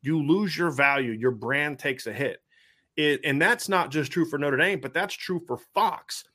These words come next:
In ten years, Notre Dame isn't the same team that they were from a brand standpoint because they're not this independent national program.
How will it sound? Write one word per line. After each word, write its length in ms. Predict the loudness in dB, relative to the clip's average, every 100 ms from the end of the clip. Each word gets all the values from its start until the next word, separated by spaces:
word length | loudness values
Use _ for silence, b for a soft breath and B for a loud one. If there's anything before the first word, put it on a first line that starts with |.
| _ -4
In 180 | -2
ten 280 | -2 -2 0
years, 240 | 2 0 0
Notre 160 | 0
Dame 160 | 0 -2 _
isn't 360 | 0 0 -4 -4
the 100 | -4
same 320 | 0 -2 -2
team 380 | -4 -6 -10 -20 _ _
that 140 | -6 2
they 140 | 4
were 400 | 4 2 -2 -8
from 220 | -4 0
a 60 | 0
brand 400 | -2 -2 -2 -4
standpoint 520 | -4 -6 -6 -8 -8
because 280 | -8 -4 -2
they're 140 | 0
not 260 | 2 0 0
this 200 | -2 -2
independent 640 | -4 -2 -2 -2 -2 -2 -4 _
national 460 | -4 -2 -2 -6
program. 460 | -4 -4 -2 -2